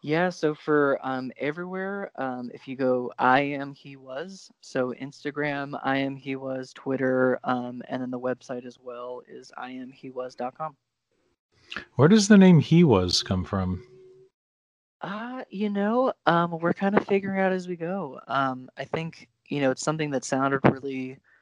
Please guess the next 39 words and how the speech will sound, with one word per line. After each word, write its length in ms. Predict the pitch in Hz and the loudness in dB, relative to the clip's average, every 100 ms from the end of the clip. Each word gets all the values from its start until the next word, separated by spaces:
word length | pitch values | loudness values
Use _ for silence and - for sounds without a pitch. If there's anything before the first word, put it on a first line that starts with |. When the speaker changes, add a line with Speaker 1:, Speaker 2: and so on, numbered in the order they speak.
| _ _ - | _ _ 2
Speaker 1:
cool 600 | - 233 226 240 247 - | 4 4 0 -8 -8 -8
and 100 | 147 | -12
just 200 | 151 151 | -16 -14
something 260 | 156 156 151 | -14 -12 -12
that 180 | 135 - | -12 -12
kind 160 | 139 | -16
of 80 | 135 | -16
sounds, 800 | - - 127 131 131 135 131 - _ | -16 -14 -12 -10 -12 -14 -18 -20 _
um, 440 | 135 127 123 127 170 _ _ _ _ | -10 -8 -10 -12 -18 _ _ _ _
you 140 | 160 175 | -6 0
know, 160 | 151 | 2
larger 340 | 127 127 143 135 | 2 2 2 -2
than 180 | 135 131 | -4 -4
life. 260 | 120 131 - | -6 -8 -2
And 120 | 202 | 0
actually 240 | 202 180 | 0 -2
kind 200 | 165 165 | -6 -6
of 80 | 156 | -6
w-, 140 | 135 - _ | -10 -18 _
what 180 | 135 127 | -6 -4
you're 100 | 139 | -4
talking 360 | - 131 - | -4 -6 -6
about 160 | 123 131 | -8 -8
of 80 | 123 | -10
just, 240 | 127 - _ _ - | -14 -14 _ _ -14
you 160 | 135 | -10
know, 240 | 120 123 - _ _ _ _ _ _ _ - | -10 -10 -14 _ _ _ _ _ _ _ -2
um, 400 | 127 113 - - - - | 0 0 -6 -14 -10 0
the 100 | 131 | 2
hope 280 | - 139 139 | 4 2 0
of 140 | 131 | -2
people 380 | 143 131 131 120 | -4 -4 -4 -4
in, 160 | 127 | -8
like, 200 | 127 127 | -12 -14
future 360 | - 143 131 135 | -14 -12 -8 -8
generations 760 | 131 131 127 127 131 131 131 131 | -6 -8 -8 -10 -12 -14 -14 -8
looking 320 | 131 131 127 | -8 -8 -6
back 380 | 127 127 135 135 | -4 -4 -8 -8
and 260 | 123 127 | -8 -12